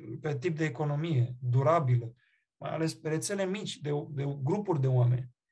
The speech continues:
care se conectează cu alte rețele din alte părți din lu-, din lume. Fiecare țară cu rețeaua ei. Și fiecare țară care nu are, spre exemplu, o anumită rețea sau anumiți,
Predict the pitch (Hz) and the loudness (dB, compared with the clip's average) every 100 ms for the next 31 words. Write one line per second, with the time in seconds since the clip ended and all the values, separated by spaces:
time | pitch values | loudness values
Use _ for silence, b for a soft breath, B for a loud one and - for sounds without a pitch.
0 | _ _ _ - 156 160 156 170 170 165 | _ _ _ 2 4 4 2 0 2 2
1 | 165 190 185 170 175 202 214 196 180 - | 2 0 -2 -2 4 4 2 -2 -2 -4
2 | 170 165 160 165 156 - _ - - 143 | -4 -4 -2 -2 -2 -8 _ -20 -12 -6
3 | 156 147 131 143 175 - - - - 165 | -2 -2 0 -2 -4 -8 -14 -18 -16 -8
4 | 147 156 202 139 120 - _ _ - 180 | -4 -2 0 0 -2 -6 _ _ 0 2
5 | 185 175 - 180 180 170 165 160 175 170 | 4 2 2 2 0 0 -2 -2 -4 -2
6 | 160 185 131 - - _ _ _ _ _ | -2 -4 -6 -8 -14 _ _ _ _ _
7 | _ _ _ _ - 143 165 170 165 165 | _ _ _ _ -8 -2 4 6 6 4
8 | 180 180 170 165 160 160 - 156 180 175 | 4 4 2 2 2 -2 -6 -2 2 4
9 | 170 160 127 151 143 165 160 156 147 147 | 4 2 -4 -10 -6 -6 -2 0 2 2
10 | 165 160 151 139 123 156 151 139 135 139 | 0 -2 -4 -4 -4 -4 -4 -4 -2 -2
11 | 156 160 - | -4 -6 -14